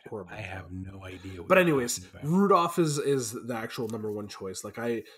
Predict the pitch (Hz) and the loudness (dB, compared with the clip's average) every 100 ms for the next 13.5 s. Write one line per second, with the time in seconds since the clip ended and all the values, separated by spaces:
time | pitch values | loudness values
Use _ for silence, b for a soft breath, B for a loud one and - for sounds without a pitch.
0 | B - 104 127 147 147 143 143 135 127 | B -8 -4 2 2 4 4 4 4 2
1 | 131 123 117 110 113 113 117 110 110 113 | 2 -2 -2 -2 -2 -2 -2 -4 -4 -2
2 | 117 120 123 107 98 120 113 101 143 131 | -2 -2 -4 -8 -8 -8 -8 -4 -2 -2
3 | - - 113 113 113 113 110 b b b | -4 -2 0 0 -2 -4 -6 b b b
4 | _ 123 113 107 - 113 95 117 113 104 | _ -10 -8 -8 -8 -6 -6 -6 -8 -8
5 | 104 98 98 95 127 131 120 117 117 107 | -10 -10 -10 -4 -4 -2 -4 -4 -6 -6
6 | 107 107 107 101 - 120 127 117 113 104 | -6 -4 -6 -6 -6 -2 0 0 -2 -6
7 | - - 104 101 101 _ _ 98 95 92 | -8 -10 -10 -12 -16 _ _ -10 -10 -14
8 | 98 90 _ 82 87 - - 92 90 104 | -16 -18 _ -16 -12 -12 -12 -12 -10 -10
9 | 117 - 90 _ - 101 98 95 - - | -10 -12 -16 _ -10 -8 -8 -10 -14 -16
10 | b b b - 78 71 73 - 98 110 | b b b -18 -14 -14 -16 -18 -14 -12
11 | 104 104 98 - 92 87 - 110 107 107 | -12 -12 -14 -14 -16 -16 -10 -10 -8 -10
12 | 107 101 - 101 110 - - 104 87 104 | -12 -12 -14 -10 -8 -8 -8 -8 -8 -10
13 | 107 101 101 104 107 | -10 -10 -12 -12 -14